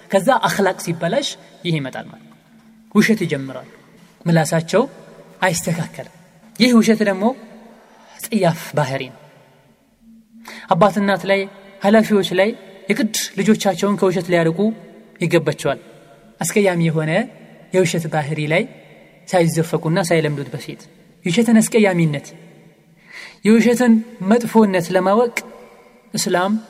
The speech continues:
ነቢ ሰለላሁ ዐለይሂ ወሰለም ከሙናፊቅነት መገለጫ አንዱ አድርገው መግለጣቸው ብቻ ይበቃል። የሙናፊቅነትን ምልክት ሲነግሩ፣ ሲዘረዝሩ አንደኛው ምን አድርገዋልና? ውሸትን አድርገዋል። አብደላህ ብን ዐምር ብን አልዓስ ረዲየላሁ ዐንሁማ አነ ነቢይ ሰለላሁ ዐለይሂ ወሰለም ቃል፣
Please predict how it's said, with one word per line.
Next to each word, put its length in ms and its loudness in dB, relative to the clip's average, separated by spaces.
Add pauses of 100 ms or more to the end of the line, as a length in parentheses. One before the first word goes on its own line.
(200)
ነቢ 200 2
ሰለላሁ 320 2
ዐለይሂ 80 0
ወሰለም 340 2 (500)
ከሙናፊቅነት 760 2
መገለጫ 460 2 (220)
አንዱ 320 4
አድርገው 360 2
መግለጣቸው 580 -2
ብቻ 220 -6
ይበቃል። 320 0 (640)
የሙናፊቅነትን 840 -2
ምልክት 300 0
ሲነግሩ፣ 360 0 (960)
ሲዘረዝሩ 560 4
አንደኛው 320 0
ምን 100 2
አድርገዋልና? 400 2 (420)
ውሸትን 360 -2
አድርገዋል። 360 -6 (800)
አብደላህ 340 2
ብን 140 2
ዐምር 220 2
ብን 120 0
አልዓስ 340 2
ረዲየላሁ 580 2
ዐንሁማ 440 0 (640)
አነ 140 2
ነቢይ 260 2
ሰለላሁ 280 2
ዐለይሂ 60 0
ወሰለም 300 0
ቃል፣ 220 -4